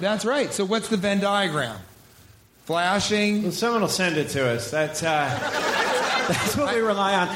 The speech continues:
Speaker 2: I rely on saying things and mentioning a graph, and then it comes my way
Speaker 1: I,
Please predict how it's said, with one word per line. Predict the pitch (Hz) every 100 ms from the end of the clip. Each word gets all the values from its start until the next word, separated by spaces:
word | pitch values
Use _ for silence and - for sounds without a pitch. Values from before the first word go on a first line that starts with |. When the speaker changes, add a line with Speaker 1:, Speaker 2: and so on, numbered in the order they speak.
| -
Speaker 2:
I | 214
rely | 262 285 277 247
on |
saying | 202 214 208 190
things | 208 202 165
and | 165
mentioning | 175 170 185 170
a |
graph, | 143 147 165 170 165 165
and | 151
then | 151
it | 143
comes | 156 147 127
my | 160 156
way | 165 151 127 - - - -
Speaker 1:
I, | 170 190